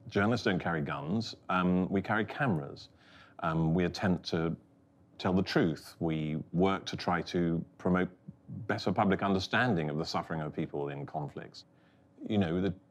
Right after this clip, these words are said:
it's incredibly important. I mean, perhaps more so than ever today, when you see,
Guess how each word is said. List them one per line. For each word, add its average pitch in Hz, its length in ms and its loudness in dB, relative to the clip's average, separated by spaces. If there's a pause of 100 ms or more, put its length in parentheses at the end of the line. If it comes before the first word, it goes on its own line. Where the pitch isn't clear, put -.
(140)
it's 107 200 -2
incredibly 113 500 6
important. 123 480 2
I 87 60 2
mean, 104 160 4
perhaps 120 240 2
more 117 200 6
so 120 160 2
than 117 120 4
ever 151 260 4
today, 69 500 -6
when 80 200 -4
you 80 80 -2
see, 80 380 0